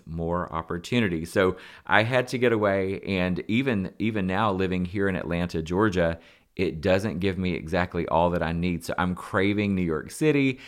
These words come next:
uh, going back to Paris, all of those wonderful places that we used to go to be inspired and feel the energy from all the people there.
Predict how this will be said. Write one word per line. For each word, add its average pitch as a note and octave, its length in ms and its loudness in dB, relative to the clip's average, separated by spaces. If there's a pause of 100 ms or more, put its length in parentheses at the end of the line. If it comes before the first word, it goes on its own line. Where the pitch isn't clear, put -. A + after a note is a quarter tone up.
(200)
uh, F#2 200 0
going G#2+ 300 2
back G2+ 180 2
to E2 100 -2
Paris, G#2+ 400 0
all A#2 140 6
of C3 60 2
those A2+ 180 0
wonderful G#2+ 380 -2
places G#2 580 0
that F#2 120 0
we F#2 100 -2
used G2 240 -4
to F2+ 80 -4
go G2 200 2
to G2 80 2
be F2+ 140 -2
inspired G2+ 600 0
and F2+ 140 -4
feel G#2 240 0
the F#2+ 140 -2
energy F#2+ 400 -2
from F2 220 -6
all E2 260 -2
the E2+ 80 -6
people E2 440 -6
there. E2+ 280 0